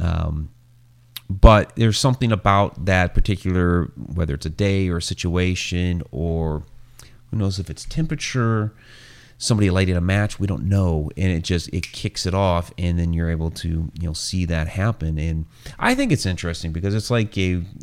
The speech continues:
a window into a past, you know, kind of like a, a photograph really is, where you're, you're getting a, you know, snippet of a moment in time. Um, so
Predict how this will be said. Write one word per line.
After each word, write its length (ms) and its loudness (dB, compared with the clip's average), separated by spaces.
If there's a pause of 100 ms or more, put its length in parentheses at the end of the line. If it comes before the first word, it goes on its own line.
a 120 -4
window 440 -2
into 240 -6
a 40 -6
past, 460 -12
you 80 -8
know, 60 -8
kind 240 -2
of 120 -2
like 360 -2
a, 160 -4
a 80 -10
photograph 760 -2
really 380 -6
is, 320 -8 (480)
where 140 -2
you're, 220 -2
you're 240 -2
getting 400 2
a, 100 2
you 460 -2
know, 160 -2
snippet 560 0
of 320 0
a 100 -4
moment 380 0
in 160 -8
time. 580 -6 (560)
Um, 420 -8 (240)
so 520 0